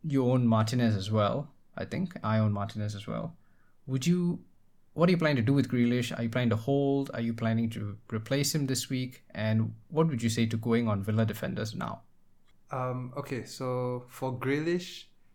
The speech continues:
Speaker 2: I think it depends on the injury news, of course, right? If he's confirmed out,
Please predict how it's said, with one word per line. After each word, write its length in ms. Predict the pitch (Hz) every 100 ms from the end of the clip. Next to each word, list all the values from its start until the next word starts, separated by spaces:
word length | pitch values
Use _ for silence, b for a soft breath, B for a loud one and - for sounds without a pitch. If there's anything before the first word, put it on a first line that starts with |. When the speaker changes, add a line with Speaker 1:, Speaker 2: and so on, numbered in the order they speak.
| -
Speaker 2:
I 100 | 131
think 440 | 147 151 151 151 - _
it 100 | -
depends 340 | 120 127 127 127
on 100 | 110
the 100 | 104
injury 280 | 110 107 107
news, 680 | 104 104 107 - - - -
of 180 | 107
course, 400 | - 101 117 - -
right? 240 | 98 98 - b b b b b
If 180 | - 151
he's 160 | 151 -
confirmed 680 | - 139 131 123 156 165 165 -
out, 380 | 127 127 123 -